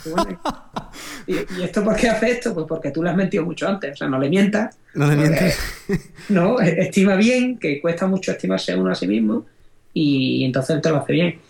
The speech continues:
Speaker 1: Estoy viendo también que la aplicación tiene foros. Yo no los he usado nunca, porque claro, yo estoy conmigo mismo, ¿no? Pero bueno, también es un, yo qué sé, yo creo que ahora todas las aplicaciones incorporan foros, yo creo que casi por llevarlos, ¿no?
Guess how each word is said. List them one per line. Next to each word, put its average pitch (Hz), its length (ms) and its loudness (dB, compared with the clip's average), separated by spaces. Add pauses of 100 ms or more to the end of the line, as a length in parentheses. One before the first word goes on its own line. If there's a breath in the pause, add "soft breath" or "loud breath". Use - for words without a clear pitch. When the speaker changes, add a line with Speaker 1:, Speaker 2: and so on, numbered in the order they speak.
(100)
Speaker 1:
Estoy 202 240 2
viendo 214 220 4
también 214 340 2
que 196 220 2
la 185 80 2
aplicación 165 400 -2
tiene 185 200 0
foros. 196 320 0 (340)
Yo 196 80 2
no 202 120 4
los 170 120 4
he 175 80 4
usado 180 240 0
nunca, 196 200 2
porque 170 160 0
claro, 165 220 0
yo 151 120 2
estoy 165 440 2
conmigo 160 300 0
mismo, 175 260 4
¿no? 185 200 -2 (560)
Pero 147 180 4
bueno, 175 180 4
también 139 360 2
es 143 180 2
un, 139 600 2 (300)
yo 139 100 2
qué 139 60 2
sé, 131 180 -2 (120)
yo 156 100 4
creo 160 120 2
que 170 60 2
ahora 170 200 4
todas 165 120 4
las 160 80 4
aplicaciones 160 420 2
incorporan 156 400 2
foros, 156 280 2
yo 160 120 2
creo 165 140 0
que 165 180 2
casi 160 240 0
por 143 140 0
llevarlos, 131 380 0
¿no? - 180 -8